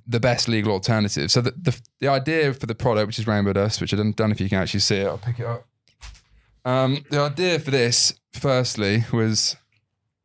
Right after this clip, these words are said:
the idea for this, firstly, was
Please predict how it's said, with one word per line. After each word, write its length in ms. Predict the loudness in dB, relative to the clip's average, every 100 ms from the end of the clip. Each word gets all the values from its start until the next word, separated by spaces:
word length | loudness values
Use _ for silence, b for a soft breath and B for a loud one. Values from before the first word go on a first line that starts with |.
| _ _ _ _ _ -20 -16 -16 _ _ -20 -20 -20 -12 -10 -10 -12 -20 -20 B B B B B B B B B
the 80 | 0
idea 340 | 2 2 0
for 80 | 0
this, 160 | -2 2
firstly, 320 | 2 2 0
was 360 | 2 2 0